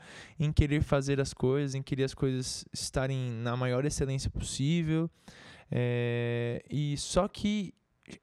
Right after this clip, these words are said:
já, eu já vivi, eu tenho tentado melhorar em relação a isso, mas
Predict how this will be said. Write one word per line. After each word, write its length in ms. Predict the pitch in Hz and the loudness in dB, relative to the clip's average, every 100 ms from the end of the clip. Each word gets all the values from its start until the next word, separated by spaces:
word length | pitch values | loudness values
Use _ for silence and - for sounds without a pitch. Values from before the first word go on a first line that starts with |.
| - | -4
já, 220 | 147 190 | 0 2
eu 180 | 160 170 | 2 0
já 160 | - 180 | 0 0
vivi, 480 | 185 160 147 185 214 | 0 0 0 0 0
eu 60 | |
tenho 200 | 165 165 | 2 0
tentado 340 | 160 160 156 151 | 0 2 2 2
melhorar 340 | 147 131 143 | 2 2 2
em 40 | |
relação 400 | 151 139 131 135 | 2 0 0 0
a 80 | 123 | 0
isso, 380 | 127 208 - - - - - - - | 0 -2 -4 -10 -14 -18 -18 -18 -6
mas 640 | 131 131 143 143 139 - | 0 2 4 2 0 -4